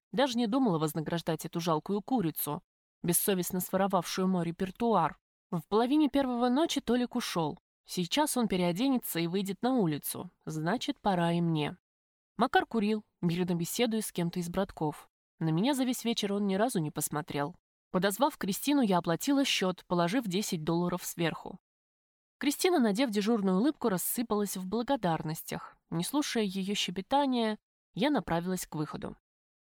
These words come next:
Поравнявшись со столиком, где сидела братва, я невольно ускорила шаг.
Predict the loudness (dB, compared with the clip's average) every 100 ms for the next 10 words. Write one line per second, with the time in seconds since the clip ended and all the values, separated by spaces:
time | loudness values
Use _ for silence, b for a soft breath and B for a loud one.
0 | -2 0 2 2 2 -2 0 -2 0 2
1 | 2 2 2 0 0 -2 0 0 0 0
2 | 0 0 0 2 2 2 2 0 0 -4
3 | -2 0 -2 0 -2 -2